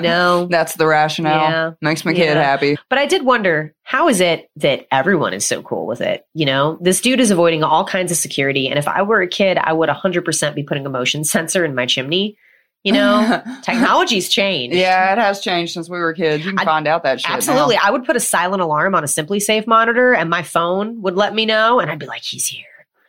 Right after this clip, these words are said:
Speaker 2: Oh, that would complicate things
Speaker 1: <laughs>
Speaker 2: so
Speaker 1: It,
Speaker 2: much.
Speaker 1: it sure would. Now, the law varies from state to state, but we'll break down some potential legal struggles the big guy might face were he apprehended on his annual joyride.
Speaker 2: <laughs>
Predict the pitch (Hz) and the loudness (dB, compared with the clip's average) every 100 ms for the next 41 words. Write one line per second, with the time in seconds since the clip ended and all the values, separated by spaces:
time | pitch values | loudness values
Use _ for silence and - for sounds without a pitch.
0 | _ _ - 208 240 214 202 196 190 185 | _ _ -6 -4 0 2 4 4 2 2
1 | 202 240 233 180 170 190 190 143 170 151 | 2 2 2 2 2 0 0 -2 -2 0
2 | 151 156 - 165 160 156 156 156 147 226 | 0 -2 0 2 2 2 2 2 2 2
3 | - 254 214 196 185 170 143 143 302 294 | 0 2 4 4 4 4 2 0 -6 -6
4 | - 233 247 240 262 330 226 220 214 - | -2 0 4 4 4 2 2 2 2 0
5 | 190 - 156 - 151 - 139 131 131 143 | 0 0 -2 -2 -8 -2 -2 -2 0 0
6 | 143 - 208 311 359 330 220 185 175 175 | 0 -4 -2 0 2 2 2 2 2 -2
7 | 165 165 214 202 185 165 165 156 - - | -4 -4 -2 0 2 2 2 0 0 0
8 | 151 170 160 151 160 160 156 143 139 135 | 0 -2 -4 -4 -2 0 0 0 0 -2
9 | 131 - 139 143 196 - - 175 165 170 | -2 -6 -4 -2 -4 -6 -4 -2 0 0
10 | 151 151 160 185 180 - - - 156 147 | 0 -2 -4 -4 -2 -2 -4 -4 -2 -2
11 | 143 139 143 156 110 - 50 90 185 _ | -4 -4 -6 -6 -6 -4 -6 -8 -12 _
12 | 269 277 254 180 | 4 6 4 2